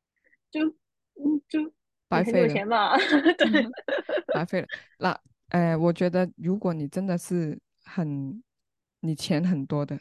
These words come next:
Speaker 2: 你的时间很宝贵的，你也很痛的话，那整，正骨就是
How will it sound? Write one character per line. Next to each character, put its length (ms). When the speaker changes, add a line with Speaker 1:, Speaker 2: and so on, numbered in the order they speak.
Speaker 2:
你 120
的 80
时 240
间 200
很 380
宝 280
贵 200
的， 160
你 260
也 160
很 280
痛 300
的 120
话， 380
那 200
整， 280
正 260
骨 240
就 160
是 420